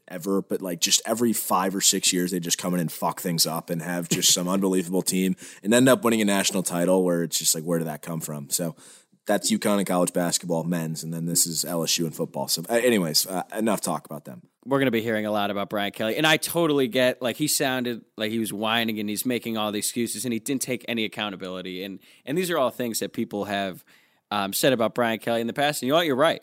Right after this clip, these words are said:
Speaker 2: Like, clearly in this instance, he did not handle this well. But it's, it's, the reasoning is really simple, and whether we wanna accept it or not, he went for the money,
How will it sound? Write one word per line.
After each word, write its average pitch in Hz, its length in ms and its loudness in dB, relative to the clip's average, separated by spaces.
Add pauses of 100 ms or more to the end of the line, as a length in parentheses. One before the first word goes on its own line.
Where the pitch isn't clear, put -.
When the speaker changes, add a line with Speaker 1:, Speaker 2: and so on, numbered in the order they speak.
(120)
Speaker 2:
Like, 101 480 -6
clearly 147 400 2
in 107 100 -2
this 123 200 -2
instance, 117 340 -4
he 110 100 -4
did 98 120 -6
not 117 220 2
handle 117 280 0
this 98 220 -6
well. 113 340 2 (380)
But 131 360 4 (380)
it's, 135 220 -2
it's, - 400 0 (100)
the 147 140 0
reasoning 156 540 2
is 143 120 2
really 131 240 4
simple, 98 460 -4
and 101 100 -6
whether 101 220 -2
we 107 140 -4
wanna 104 200 -4
accept 127 380 -6
it 127 60 2
or 120 60 0
not, 107 420 -2
he 107 160 -10
went 127 240 -2
for 143 100 -2
the 120 100 0
money, 107 380 0